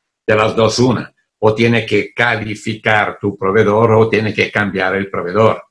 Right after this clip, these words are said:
Entonces, por esto, mire cuántas, cuántos asuntos uno tiene que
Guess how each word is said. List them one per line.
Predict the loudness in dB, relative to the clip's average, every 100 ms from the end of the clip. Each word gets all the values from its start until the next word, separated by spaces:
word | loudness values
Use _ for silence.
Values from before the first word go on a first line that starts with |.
| _ -4
Entonces, | -2 -2
por | -4 -2
esto, | -2 -2 -2
mire | -2 -4 -2
cuántas, | -2 -2 -2 -8 -8 -14 _ _ _ _ _
cuántos | -2 -2 -4 -4
asuntos | -4 0 0 0 -2 0
uno | 0 0
tiene | 0 0 0
que | 0 -2 -2 -6